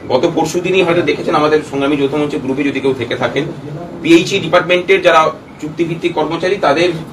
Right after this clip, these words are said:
ন্যূনতম মজুরিটা সতেরো টাকা করে বাড়াতে বাধ্য হয়েছে সরকার। মানে, আমাদের যে তিন পার্সেন্ট ডিএটা গত বছর আন্দোলনের ফলে বেড়েছিল, সেটার ইমপ্লিমেন্টেশন শুরু হয়েছে, আরো আট পার্সেন্টের ইমপ্লিমেন্টেশন বাকি আছে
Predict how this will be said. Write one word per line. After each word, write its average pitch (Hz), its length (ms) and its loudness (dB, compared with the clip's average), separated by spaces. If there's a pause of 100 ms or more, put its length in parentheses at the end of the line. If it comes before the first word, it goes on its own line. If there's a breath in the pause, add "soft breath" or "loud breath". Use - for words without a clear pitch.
(140)
ন্যূনতম 170 420 2
মজুরিটা 165 480 2
সতেরো 151 300 0
টাকা 156 200 0
করে 165 160 2
বাড়াতে 135 280 2
বাধ্য 120 240 -2
হয়েছে 90 260 -2
সরকার। 76 280 -10
মানে, 127 100 0 (260)
আমাদের 156 280 4
যে 170 60 4
তিন 165 200 -4
পার্সেন্ট 156 300 2
ডিএটা 143 200 4
গত 135 160 2
বছর 131 240 -2 (500)
আন্দোলনের 135 360 2
ফলে 123 160 2
বেড়েছিল, 98 360 -2
সেটার 147 220 -6
ইমপ্লিমেন্টেশন 139 520 -2
শুরু 147 220 -2
হয়েছে, 92 280 -4 (480)
আরো 135 160 4
আট 151 180 4
পার্সেন্টের 147 420 -2
ইমপ্লিমেন্টেশন 139 520 -2
বাকি 104 320 -2
আছে - 180 -6